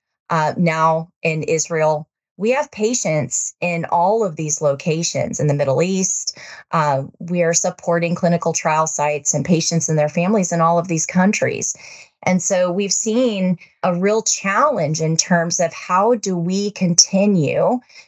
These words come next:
to provide those services within the confines of the geopolitical climate. You know, you can't, specifically, there are restrictions on how payments are made, even to vendors and partners in Russia.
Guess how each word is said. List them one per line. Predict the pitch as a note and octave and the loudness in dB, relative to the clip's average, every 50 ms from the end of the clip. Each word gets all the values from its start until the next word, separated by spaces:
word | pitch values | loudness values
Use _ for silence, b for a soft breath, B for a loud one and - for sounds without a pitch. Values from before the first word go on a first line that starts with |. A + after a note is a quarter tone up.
| B B - | B B -6
to | - - G3+ F#3+ F3 F3 E3+ E3+ E3 - | -4 -2 0 0 2 2 0 0 -2 -2
provide | - G3 F3+ D#3+ E3+ E3 E3 E3 F3+ G3 F3 | -2 -2 0 2 0 0 2 0 0 -2 -2
those | E3 F3 D#3+ D#3+ D#3 | 0 0 2 0 0
services | - - - D3+ D3+ D3 D3+ D3 - - D#3 D#3+ D3+ D3+ | -2 -2 -2 -2 0 0 2 0 2 2 2 0 0 -2
within | D#3 D#3+ D#3+ - F3 E3 D#3+ D#3+ | -2 -2 -2 0 0 0 0 0
the | D3+ | -2
confines | - - - E3+ D#3+ F3 G#3+ A3+ - F3+ D#3+ D3+ D3 D3+ D#3+ D3+ - - | -2 -2 0 2 2 2 2 0 0 0 0 2 0 0 -2 -4 -4 -2
of | - D3+ D3 D3 D3+ D#3 - b b b b b - | 0 0 2 2 0 -2 -6 b b b b b -2
the | G3 | -2
geopolitical | E3+ - D#3 C#3+ C#3 D3+ - F3 D#3 D#3 D#3 D#3+ - - F3 | -2 0 0 0 0 0 0 0 0 0 0 0 0 0 0
climate. | E3 - - D#3+ D3+ D#3+ F#3 G3 F3 G2 - - - | -2 -2 -2 0 0 0 0 0 0 0 -2 -4 -4
You | - F3+ D#3+ | -2 0 2
know, | D3 | 2
you | D3 D3 D#3+ | 0 -2 -4
can't, | D#3 - - F#3 E3+ E3 E3+ E3 - - _ _ _ - | -6 -2 0 0 0 2 0 -2 -4 -8 _ _ _ 0
specifically, | - - - F#3 F3+ - A3+ G#3+ - A3+ - - E3+ E3+ | 0 2 2 0 0 0 -2 -2 -2 -4 -2 0 -2 0
there | E3 E3+ E3 E3 D#3+ | 2 2 2 2 2
are | D#3+ D#3+ | 2 0
restrictions | D3+ E3 D#3+ - - E3+ F3 - - - F#3+ F3 F3 | 0 0 -2 0 -2 -2 -4 -2 -2 0 0 0 2
on | E3+ D#3+ E3+ | 2 2 2
how | D#3+ - - A#3 | 2 2 0 0
payments | A#3 - - D#3+ F3+ G#3 A#3 G#3+ F#3+ - | 0 -2 -2 0 2 2 2 2 2 2
are | D#3+ D3+ D3+ | 2 2 2
made, | D3+ D3+ D3+ D#3 D#3 - - | 0 0 -2 -2 -6 -4 -4
even | F3 F3 F3 G3+ F#3+ F3+ | -2 2 2 2 2 4
to | - F#3+ E3+ | 4 2 2
vendors | D#3 D3 D3 D3 D#3 F#3+ A3+ G3 E3 D#3 | 2 0 -2 -2 -2 0 0 0 0 0
and | D#3+ D#3 D3+ | -2 -4 -4
partners | - - F#3+ A#3 C#4 - C#4+ C4+ E3+ D3+ - | -2 0 0 0 0 0 0 0 0 0 0
in | C#3 C3+ B2 | -2 -2 -2
Russia. | A2+ A2 - - - - - - - - | -2 -2 -2 -2 -4 -4 -4 -6 -6 -8